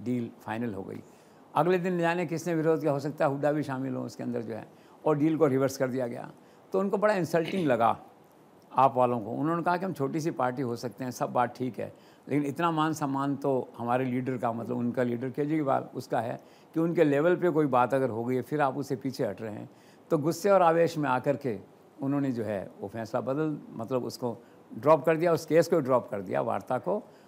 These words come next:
और फिर वहीं पे सारे नब्बे के नब्बे कैंडिडेट, एटी नाइन कैंडिडेट्स जो वहाँ पे खड़े कर दिए उन्होंने वहाँ पे जो है।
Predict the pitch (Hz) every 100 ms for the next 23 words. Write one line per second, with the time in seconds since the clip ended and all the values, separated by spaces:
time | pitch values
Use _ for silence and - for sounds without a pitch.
0 | - 147 147 170 160 131 165 160 135 139
1 | 143 123 123 127 127 127 120 117 120 117
2 | 110 110 113 110 110 104 101 104 104 101
3 | 104 101 104 120 143 156 147 131 139 135
4 | 131 120 117 120 117 110